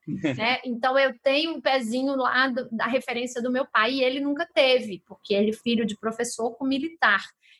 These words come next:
Speaker 2: Então,
Speaker 1: É.
Speaker 2: aquela família mesmo que pregava, pregava estabilidade e segurança, concurso do Banco do Brasil,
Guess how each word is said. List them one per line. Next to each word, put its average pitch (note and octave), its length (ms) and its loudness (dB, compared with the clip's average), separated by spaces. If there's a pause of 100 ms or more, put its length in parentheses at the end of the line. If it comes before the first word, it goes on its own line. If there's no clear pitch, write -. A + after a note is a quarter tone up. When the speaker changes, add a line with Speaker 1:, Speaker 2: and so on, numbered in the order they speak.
Speaker 2:
Então, A3+ 280 0
Speaker 1:
É. - 20 0
Speaker 2:
aquela A#3 240 0
família C4+ 460 2
mesmo B3 680 0
que B3+ 400 -8
pregava, A#3 500 0
pregava A#3+ 400 2
estabilidade A#3+ 600 0
e - 20 -12
segurança, B3 680 -2 (360)
concurso B3 420 -4
do A#3+ 80 -6
Banco A3+ 260 -6
do A3+ 60 -10
Brasil, A#3+ 640 2